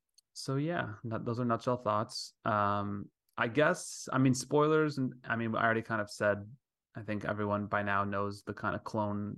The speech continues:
thing, um, which I had not watched the trailer at all, and I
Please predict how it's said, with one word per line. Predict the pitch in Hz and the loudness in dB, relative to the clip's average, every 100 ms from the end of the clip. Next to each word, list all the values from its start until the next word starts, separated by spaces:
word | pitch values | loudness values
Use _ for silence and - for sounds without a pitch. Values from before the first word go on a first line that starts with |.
| - | -4
thing, | 113 104 107 107 - | -4 -2 -4 -8 -4
um, | 104 82 90 110 107 - - - | 0 0 -2 -6 -12 -20 -10 -2
which | 139 | 2
I | 120 | 4
had | 139 | 4
not | 127 117 | 4 4
watched | 120 123 | 4 2
the | 113 | 0
trailer | 107 110 104 120 147 160 - - | -6 -2 2 2 2 -2 -6 -6
at | 131 | 0
all, | 135 147 165 | 2 2 0
and | 92 113 | -2 -2
I | 107 107 107 104 | 0 0 -4 -8